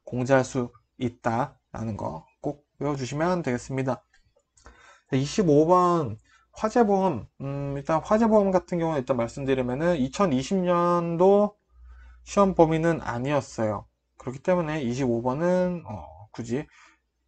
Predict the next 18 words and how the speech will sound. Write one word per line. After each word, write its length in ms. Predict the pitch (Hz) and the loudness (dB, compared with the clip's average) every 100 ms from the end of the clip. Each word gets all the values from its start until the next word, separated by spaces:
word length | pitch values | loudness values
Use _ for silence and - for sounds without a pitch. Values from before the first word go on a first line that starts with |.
| _ _ - | _ _ -4
풀 240 | 202 190 | 0 0
필요는 360 | - 208 196 196 | 0 2 2 0
없는데, 680 | 117 123 131 127 175 135 - _ _ _ _ _ _ _ _ _ _ _ _ _ _ _ | -4 -4 -4 0 2 2 -2 _ _ _ _ _ _ _ _ _ _ _ _ _ _ _
어, 580 | 135 131 131 135 131 131 - | -8 -4 -2 -2 -2 -4 -8
굉장히 360 | - 147 190 180 | -6 0 2 2
중요한 300 | - 160 185 | 0 0 0
포인트가 460 | - 185 - 139 123 | 0 0 4 2 2
있습니다. 500 | 110 - 120 110 - _ _ _ _ _ _ _ _ | -6 -4 -4 -4 -10 _ _ _ _ _ _ _ _
여기서 180 | 139 147 | -2 -2
화재 240 | - 220 226 | 0 4 8
보험은 420 | 214 202 202 185 | 8 8 8 4
공부할 300 | 143 147 175 | 2 4 4
게 120 | 170 | 2
딱 200 | 170 - | -4 -2
한 120 | 240 | 2
개밖에 340 | 262 254 240 120 | 4 4 2 -2
없어요, 300 | - 123 113 | -4 0 2
대신. 340 | 107 113 104 | 0 -2 -6